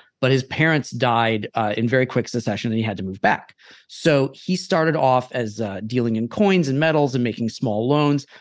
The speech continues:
He eventually becomes the court Jew to the Crown Prince of Hesse. Now, that's a, a term that's probably gonna raise a lot of people's hackles, but it's an actual term. It is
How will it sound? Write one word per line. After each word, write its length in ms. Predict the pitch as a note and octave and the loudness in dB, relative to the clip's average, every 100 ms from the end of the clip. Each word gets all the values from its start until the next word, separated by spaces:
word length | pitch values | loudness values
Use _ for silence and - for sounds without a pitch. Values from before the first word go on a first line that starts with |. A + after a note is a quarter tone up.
| _ _ | _ _
He 120 | D3+ | 0
eventually 440 | C3+ D#3+ - D#3+ | 2 0 0 0
becomes 380 | C#3 C3 C3+ A#2 | 0 0 0 0
the 100 | A#2+ | -2
court 440 | - - D#3+ E3+ D#3 | -6 0 2 2 -2
Jew 460 | A#2+ B2 A2 G#2 - | -4 0 0 -2 -4
to 120 | - | -4
the 120 | A#2+ | -4
Crown 400 | A2+ C3+ C3 C3 | -2 0 0 0
Prince 400 | C3 C3 A#2+ A2+ | -2 -4 -4 -4
of 140 | A#2+ G#2 | -8 -6
Hesse. 340 | - - - | -8 -10 -8
Now, 100 | G#2+ | -6
that's 220 | G#2+ - | -6 -6
a, 100 | A2 - | -8 -6
a 80 | A#2+ | -8
term 300 | - E3 D3+ | 0 2 2
that's 120 | A#2+ | 0
probably 220 | - C3 | -2 -2
gonna 180 | A#2+ A2+ A2+ | -2 -4 -2
raise 160 | C3 | -2
a 60 | B2+ | 2
lot 140 | B2 | 0
of 60 | A#2+ | 0
people's 220 | B2+ B2+ | -2 -2
hackles, 480 | G3 F#3 - G#2+ - - - - | 0 0 0 -6 -6 -20 -20 0
but 120 | D#3+ | 2
it's 120 | E3+ | 4
an 80 | G#3 | 4
actual 280 | G3 F#3+ F#3+ | 2 2 0
term. 220 | E3 F2 | 0 -2
It 60 | A2 | -4
is 240 | B2 B2+ | -6 -6